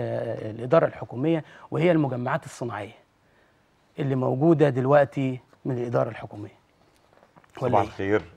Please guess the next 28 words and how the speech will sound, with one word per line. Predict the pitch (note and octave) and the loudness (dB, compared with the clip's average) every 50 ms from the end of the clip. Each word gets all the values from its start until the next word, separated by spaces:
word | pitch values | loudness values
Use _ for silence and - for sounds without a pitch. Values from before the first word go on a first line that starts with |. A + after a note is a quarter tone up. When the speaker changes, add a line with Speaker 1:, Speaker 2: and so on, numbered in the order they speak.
| - - | -20 -16
Speaker 2:
صباح | - - F2+ F2 G2 G#2 - - G2 | -10 -6 0 2 2 2 2 0 -4
الخير | F2+ E2+ D#2 D#2 - G#2+ G2+ G2+ F#2 D#2+ - - | -8 -8 -10 -8 -6 -2 -2 -2 -2 -4 -6 -6
أعزائي | - E2+ F2 F2+ F#2+ | -4 -4 -4 -4 -4
المشاهدين، | F#2+ F#2 F2+ - F2+ F2 F#2 G2 G2+ E2+ - - - - - _ - | -6 -6 -6 -6 -4 -4 -4 -6 -6 -8 -12 -18 -20 -20 -18 _ -10
مشاهدي | F#2+ F2 - F2 F2+ G2 F#2+ G2 F2 | -10 -8 -6 -6 -4 -4 -4 -6 -8
قناة | - - F#2+ G2 | -6 -6 -4 -4
الصحة | F#2 D#2+ - - G2+ - - | -6 -4 -4 -4 -4 -2 -4
والجمال. | F#2 E2 D#2 E2 F#2+ G2 F#2 F2 - - - - _ - | -4 -4 -4 -2 -2 -2 -4 -6 -12 -18 -20 -20 _ -12
النهاردة | F2+ F2+ F2+ G2 A#2 A#2 G#2 F#2+ F#2+ F2+ E2 | -8 -4 0 2 2 2 2 2 0 0 0
في | D#2 - - E2 | -2 -6 -8 -4
حلقة | - F#2 G2+ G2 F2+ F2 - - | 0 2 2 2 0 -4 -8 -14
صنع | - - G#2+ G#2+ G2+ F2 E2+ | -8 -4 -2 2 2 2 2
في | - - | 0 -2
مصر | F#2 G2+ F#2+ - - - - - - - _ | -2 -4 -4 -6 -12 -20 -20 -20 -20 -18 _
في | - | -10
برنامج | E2 E2+ F2 G2 G#2+ G#2+ G2+ - | -8 -6 -4 -2 -2 -2 -4 -6
شباب | - - G2 F2+ F#2 E2+ | -8 -6 -4 -2 -2 0
لايف، | E2+ F#2+ G#2+ A2 G2 - - - _ _ _ _ _ _ _ - | 2 2 2 2 0 -6 -12 -20 _ _ _ _ _ _ _ 2
عايز | - A#2+ B2+ A2 | 4 4 4 4
أقول | A#2+ C3+ C#3+ C3+ A#2 G2 | 2 2 0 -2 -4 -4
صباح | - G#2 G#2 G#2 C3 C3 A2+ - - - - _ | -4 0 6 6 6 6 6 2 -6 -18 -18 _
الشباب، | - - - G#2 F#2 G2 G2+ F2 C#2+ - - - _ _ - - _ _ _ _ - | -14 -8 -6 -2 2 2 2 2 2 -4 -14 -20 _ _ -20 -20 _ _ _ _ -8
صباح | - G2+ G2 G#2 A#2+ B2+ A#2 - - - _ _ _ _ _ _ - | -4 2 6 6 6 6 6 2 -6 -18 _ _ _ _ _ _ -12
رضا | - - - A2 A#2+ G#2+ A2+ | -10 -4 -2 2 4 4 4
ربنا | - A#2+ F#2 F2+ A#2+ A2+ A2 | 4 4 0 0 2 6 6
على | G2 F#2+ F#2+ | 6 6 4
مصرنا | F#2 F#2+ F#2+ - - G#2 G#2 G#2+ G#2 F#2+ - | 2 -2 -4 -2 0 0 0 0 0 0 2
كلها. | - - - - A#2 B2+ C3+ C#3 | 2 4 6 8 8 8 6 4